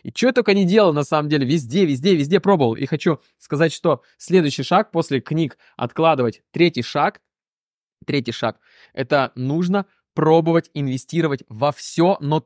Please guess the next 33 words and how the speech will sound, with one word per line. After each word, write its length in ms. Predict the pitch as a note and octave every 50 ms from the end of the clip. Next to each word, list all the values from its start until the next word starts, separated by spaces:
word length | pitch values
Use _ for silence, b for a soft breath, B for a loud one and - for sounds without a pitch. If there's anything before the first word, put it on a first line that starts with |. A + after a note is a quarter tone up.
| _ _ _
только 380 | F3+ F3 G3 A3 A3+ - G#3
по 100 | F3+ E3+
стратегии. 600 | E3 - - D#3+ D3+ - - C3+ A2+ G2+ G#2 G2+ b b b b b b b b _
Только 320 | F3+ F#3 G#3 A#3 - F#3+ -
по 80 | E3+
стратегии. 380 | - - D3+ C#3 - C#3+ A#2 A#2+
Рассказываю 400 | B2 - - - D#3 C#3 C3+ C3+
о 20 | C3+
ней 100 | D3 C#3+
в 40 | -
своём 180 | - C#3+ B2+
Telegram-канале. 720 | A#2 - B2 A2+ A#2+ C3+ C3+ B2+ - C#3 C#3 E3 F#3+ G3 F3+
У 40 | D#3
меня 100 | C#3+ C3
есть 100 | B2 -
стратегия 380 | - - - - D#3 B2 B2 A#2
восемьдесят 460 | A2+ B2+ D3+ E3 - - A#2+ - -
на 80 | B2+
двадцать. 380 | A#2 A#2 C#3 D#3+ F#3 - F3+ -
Это 140 | - - A#2+
просто 260 | - D3+ - - B2
выверена 480 | A2+ C3 F3 F3 E3 D3 C#3 C3+ C3 C3+
она 160 | C#3+ D#3 D3
моим, 280 | C3 C3 C#3+ C#3+ A#2+ b b b b
моим 220 | - B2+ D#3+ F3 C3
четырнадцатилетним 920 | - D#3+ C3 - F3+ E3 D3 C3 - - - C#3+ C#3+ D#3 D3 - B2 A#2+ -
опытом. 360 | - E3 E3+ - F#3 - D3+ C3+
Она 140 | B2+ B2+ B2
работает 420 | C3 C3 C#3+ D#3+ - C#3 A2+ -
просто 340 | - - D3 D3+ - - A#2+
как 260 | - - C#3 A#2+ -
швейцарские 600 | - - C#3+ B2+ - - D#3+ C#3+ - - - A#2
часы. 360 | - - B2 - - F3+ G3